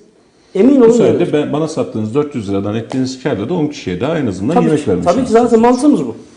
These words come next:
Speaker 2: Hay hay.
Speaker 1: Devam ediyoruz.
Speaker 2: Buyurun.
Speaker 1: Diyoruz ki sosyal belediyecilik anlayışımıza ek olarak biz sosyal konut projelerimiz var.
Speaker 2: Hı hı.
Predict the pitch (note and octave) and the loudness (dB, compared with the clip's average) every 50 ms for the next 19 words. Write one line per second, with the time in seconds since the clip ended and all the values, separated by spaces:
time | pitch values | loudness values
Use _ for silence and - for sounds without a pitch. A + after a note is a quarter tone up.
0 | _ _ _ - - G#2+ F#2 - - - G3 B3 C#4+ D#4 D4+ D4 C#4 B3 B3+ B3+ | _ _ _ -8 -8 -8 -8 -6 0 4 4 6 6 6 6 6 4 4 4 4
1 | B3+ C4 B3+ - A2+ G#2+ D#3 - - - A3+ B3+ C#4+ C#4+ C4 C4 - B3 A3+ B3 | 4 2 2 2 0 -2 -2 -6 -10 -4 0 0 2 2 0 -2 -6 -4 0 0
2 | B3 A#3+ C4 C4 C4 B3+ B3+ B3+ B3+ B3 B3+ B3+ A#3+ B3+ A#3+ A3 A#3 A#3 A#3+ B3 | 0 4 4 4 4 4 4 2 2 2 0 0 0 -2 0 2 2 2 2 2
3 | A#3+ A3 A3+ A3+ - - - - A#3+ A#3 A#3 A3+ A3 A#3+ A#3+ A#3+ A#3+ B3 A#3+ A3+ | 0 -2 -4 -8 -10 -12 -8 0 2 4 4 6 6 4 2 4 2 0 2 4
4 | A3+ G#3 G#3 A3 A3 A3+ A#3 A3 - A#3 A3+ A#3 A#3+ A#3 A3+ A#3 A3+ A3+ A3+ - | 2 4 4 2 2 0 -6 -2 0 0 2 4 2 2 4 4 2 2 2 2
5 | F#3+ F3 E3 D3 C3+ B2+ A2+ - - - - - - - - - E2+ | 0 2 4 4 2 2 0 -2 -6 -8 -12 -14 -16 -18 -14 -12 -12